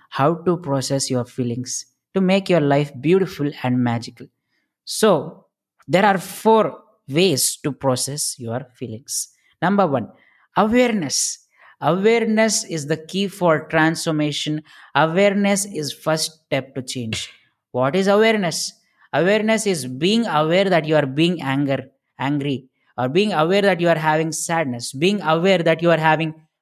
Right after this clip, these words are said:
frustration or guilt or shame or some kind of feeling which you are going through. Just being aware and looking towards that feeling or an emotion like a third person.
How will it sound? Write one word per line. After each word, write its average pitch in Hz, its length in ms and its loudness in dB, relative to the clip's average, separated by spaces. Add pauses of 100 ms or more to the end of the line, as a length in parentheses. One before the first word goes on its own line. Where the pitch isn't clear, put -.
(120)
frustration 175 840 0
or 135 120 -2
guilt 160 360 0 (120)
or 143 80 -4
shame 160 320 0
or 147 80 2
some 220 360 -2
kind 190 240 2
of 185 120 0 (400)
feeling 214 720 0
which 151 220 -2
you 175 80 2
are 165 80 2
going 165 500 -2
through. 165 220 -12 (500)
Just 196 400 0
being 247 240 4
aware 190 460 2
and 180 220 2
looking 254 400 2
towards 208 420 4
that 196 180 0
feeling 208 460 0
or 175 120 2
an 165 140 0
emotion 196 460 2
like 175 160 2
a 208 180 0
third 233 360 0
person. 170 400 0